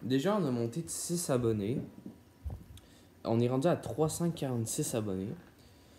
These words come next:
On a fait soixante-dix-sept vues sur le Rubik's Cube pour l'instant. On a dix-huit likes, cinq commentaires. Après, le TikTok, euh, zéro viewer, ben, vingt-six likes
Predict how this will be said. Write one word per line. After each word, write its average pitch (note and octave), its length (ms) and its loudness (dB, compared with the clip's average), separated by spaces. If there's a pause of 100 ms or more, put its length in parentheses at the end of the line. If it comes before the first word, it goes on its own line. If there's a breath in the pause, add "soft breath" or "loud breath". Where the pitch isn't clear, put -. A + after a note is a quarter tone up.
(240 loud breath)
On C#3+ 140 4
a E3+ 80 6
fait G3+ 240 -4 (160)
soixante-dix-sept F3+ 840 0
vues C#3+ 340 -2
sur C#3+ 420 -4 (240)
le A2+ 140 2
Rubik's B2 600 -4
Cube B2+ 280 0 (320)
pour A2 180 -4
l'instant. G#2+ 540 -4
On G#2+ 200 0
a A2 280 -2 (220)
dix-huit C3 360 -4
likes, B2 280 0
cinq B2 200 -4
commentaires. G#2 540 -4 (1300 loud breath)
Après, E3 440 0
le B2 200 0
TikTok, C#3 420 -6
euh, A2+ 140 2
zéro A#2 320 -4
viewer, A#2 480 -2
ben, F#2+ 280 -2
vingt-six A2+ 840 -2
likes A#2 560 -2